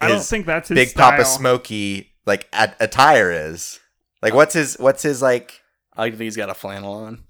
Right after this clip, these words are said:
Speaker 1: I'm, I was gonna say,
Speaker 2: Nice.
Speaker 1: uh, I
Speaker 2: I
Speaker 1: was
Speaker 2: like
Speaker 1: gonna
Speaker 2: it.
Speaker 1: say, uh, uh, either, uh, a flannel or overalls or both. Like,
Speaker 2: Ooh, I do like overalls, though.
Speaker 1: I, I kinda like the overalls because it's gonna be hot in there,
Speaker 3: Mm-hmm.
Speaker 1: right?
Speaker 2: Yeah.
Speaker 1: So, like, he can have, maybe it's a, a flannel over the overalls that he, like,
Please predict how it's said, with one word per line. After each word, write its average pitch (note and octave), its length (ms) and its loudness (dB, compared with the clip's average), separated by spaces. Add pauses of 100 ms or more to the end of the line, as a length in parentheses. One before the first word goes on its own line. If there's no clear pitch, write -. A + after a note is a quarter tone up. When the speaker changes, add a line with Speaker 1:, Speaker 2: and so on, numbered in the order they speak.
(120)
Speaker 1:
I'm, D#3 240 -8
I D3+ 120 0
was F3 140 -4
gonna A3 140 -6
say, F3 220 -4
Speaker 2:
Nice. F2+ 240 -2
Speaker 1:
uh, C#3 420 2
I - 60 -6
Speaker 2:
I - 40 0
Speaker 1:
was F#3 80 -2
Speaker 2:
like D#3+ 200 -2
Speaker 1:
gonna D3 120 -2
Speaker 2:
it. D3 200 -4
Speaker 1:
say, - 40 -
uh, - 60 -8 (640)
uh, C3 120 -8
either, D3 480 -6 (100)
uh, B2 440 -10
a - 40 -14
flannel D3+ 360 -10
or C#3 220 -12
overalls C#3 520 -14
or D#3 80 -8
both. - 280 -14 (520)
Like, B2+ 200 -6
Speaker 2:
Ooh, E2+ 80 -4
I E2 80 -4
do E2+ 220 -10
like E2+ 220 -6
overalls, D#2 560 -8
though. C3+ 60 -10
Speaker 1:
I, C3+ 200 -6
I D3 60 -4
kinda F#3+ 200 -6
like E3+ 240 -6
the D3 160 -8
overalls D#3 400 -6
because C3+ 380 -8
it's - 160 -12
gonna - 100 -8
be C#3 80 -8
hot C3 340 -10 (120)
in E3+ 180 -10
there, F#3 260 -8
Speaker 3:
Mm-hmm. C3+ 100 -8
Speaker 1:
right? C#3+ 120 -2
Speaker 2:
Yeah. D3+ 240 -6
Speaker 1:
So, C#3+ 140 -2
like, C3+ 240 -6
he D3+ 80 -10
can C#3 140 -10
have, C3+ 300 -8 (120)
maybe F3+ 340 -4
it's - 240 -10
a, D3+ 160 -4
a C#3+ 80 -6
flannel D#3 680 -8
over D#3+ 320 -2
the C#3 160 -10
overalls D3 420 -8
that C#3+ 120 -14
he, C#3+ 80 -6
like, C3+ 260 -8